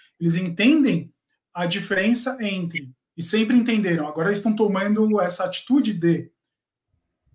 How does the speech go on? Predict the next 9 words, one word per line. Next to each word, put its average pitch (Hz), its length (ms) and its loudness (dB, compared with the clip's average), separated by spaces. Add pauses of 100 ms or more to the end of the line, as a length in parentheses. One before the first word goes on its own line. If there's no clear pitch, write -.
s-, - 280 0 (160)
vamos 208 420 2
nos 185 280 -4
desvincular 214 680 2
de 190 120 -6
grupos 208 500 -4
terroristas 180 640 -6
e 175 40 -10
vamos, 170 720 0